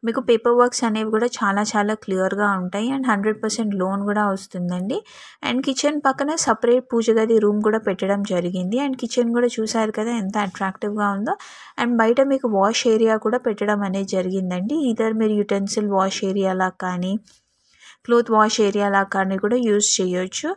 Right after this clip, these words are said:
క్లియర్ టైటిల్ హౌస్ అండి. So, ఓవరాల్‌గా అయితే హౌస్ అనేది చాలా బాగుంది. ఇలాంటి మరిన్ని హౌసెస్ మన ఛానల్లో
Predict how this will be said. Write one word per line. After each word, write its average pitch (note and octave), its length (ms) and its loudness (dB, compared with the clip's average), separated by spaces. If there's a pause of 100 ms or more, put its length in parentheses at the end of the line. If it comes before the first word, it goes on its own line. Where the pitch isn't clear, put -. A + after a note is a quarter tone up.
(300)
క్లియర్ B3 380 2
టైటిల్ A3 420 0
హౌస్ F#3+ 340 0
అండి. F#3+ 360 -2
So, C#4+ 160 -2
ఓవరాల్‌గా G#3+ 560 2
అయితే G#3 160 -4
హౌస్ G3 340 -2
అనేది F#3+ 340 -2
చాలా F#3 340 0
బాగుంది. F#3 520 -2 (380)
ఇలాంటి C4+ 500 2
మరిన్ని A#3+ 520 0
హౌసెస్ B3 500 0
మన A3 180 0
ఛానల్లో G#3 520 0